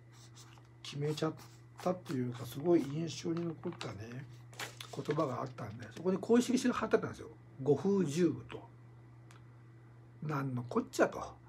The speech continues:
いうことで、「五の風と十の雨」。は？なんだろ、これ。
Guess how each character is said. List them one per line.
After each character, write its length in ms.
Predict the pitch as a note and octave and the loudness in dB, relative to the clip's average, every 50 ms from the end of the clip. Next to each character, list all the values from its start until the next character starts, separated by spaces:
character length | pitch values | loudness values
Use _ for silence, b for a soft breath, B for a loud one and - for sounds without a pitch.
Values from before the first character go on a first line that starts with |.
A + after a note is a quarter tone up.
| B B B B B B B - | B B B B B B B -2
い 40 | D3 | 0
う 80 | C#3+ C#3 | 0 2
こ 80 | D#3+ | 2
と 80 | D3+ C#3+ | 0 0
で、 240 | B2 A2 G#2 - - - - - - - - - - - - D#3 | -2 -2 -6 -10 -12 -14 -18 -20 -20 -20 -20 -20 -20 -14 -4 6
「五 140 | C#3 F3+ A#3+ | 8 12 12
の 140 | C#4 G#3+ - | 12 12 12
風 280 | - - A#2+ A#2+ B2+ | 10 4 0 0 -2
と 160 | B2 - C3 A2+ | -2 -4 -6 -8
十 240 | A2 A2 B2+ G3+ B3 G3+ | -6 0 4 6 6 8
の 240 | D3+ - - - G#2+ | 6 4 2 -2 -4
雨」。 160 | A#2 A#2 - - - - - - - - - | -4 -6 -8 -10 -14 -18 -16 -16 -16 -16 -10
は？ 260 | - - - G3 - - - - - - - - - - - - F3 | -2 2 2 2 2 0 -4 -16 -18 -20 -20 -20 -20 -20 -12 -4 0
な 160 | D#3 D3 C#3+ | 0 2 2
ん 160 | C#3 C3 B2+ A#2+ | 0 0 2 2
だ 80 | - | 8
ろ、 160 | - C4 C4+ | 8 8 8
こ 100 | C4+ - | 8 4
れ。 180 | D3 - - - | -2 -4 -6 -10